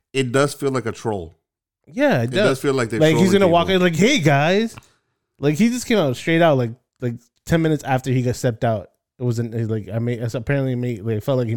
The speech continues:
Speaker 2: just made that announcement.
Speaker 1: The funny thing is, is that the reason I think people get, like, people get, I mean, maybe just me, get passionate about it. It's not because, it's because technically, aside from his size, he,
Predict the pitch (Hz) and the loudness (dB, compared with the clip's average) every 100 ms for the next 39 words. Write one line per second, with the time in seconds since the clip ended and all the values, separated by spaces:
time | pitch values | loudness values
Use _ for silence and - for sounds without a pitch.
0 | 117 110 117 113 107 107 104 107 - 92 | -6 -6 -6 -4 -6 -8 -10 -12 -12 -16
1 | _ - 135 151 185 180 170 151 139 131 | _ -8 -2 0 0 0 -2 -2 -2 -2
2 | 120 117 139 131 123 131 120 _ _ 120 | -2 -2 -2 -2 -4 -6 -8 _ _ -10
3 | 113 113 101 98 76 98 95 113 110 104 | -6 -6 -8 -10 -8 -10 -10 -10 -10 -10
4 | 98 101 87 107 107 98 104 101 98 95 | -10 -10 -8 -4 -4 -4 -6 -8 -8 -6
5 | 104 117 _ _ _ _ _ 107 95 101 | -6 -6 _ _ _ _ _ -10 -8 -6
6 | 107 - 123 123 131 139 - 107 147 156 | -6 -6 -6 -4 -4 -6 -6 -6 -4 -4
7 | 131 - 123 117 110 - _ _ _ _ | -6 -4 -2 -2 -4 -10 _ _ _ _
8 | _ _ _ - 135 - 160 165 139 - | _ _ _ -10 -8 -6 -2 -2 -2 -4
9 | 156 156 156 165 160 - - 117 139 156 | -4 -2 -4 -4 -4 -8 -12 -4 -2 -2
10 | 156 127 - 110 123 160 - _ _ _ | -2 -4 -2 -4 -4 -8 -12 _ _ _
11 | _ _ _ 127 | _ _ _ -20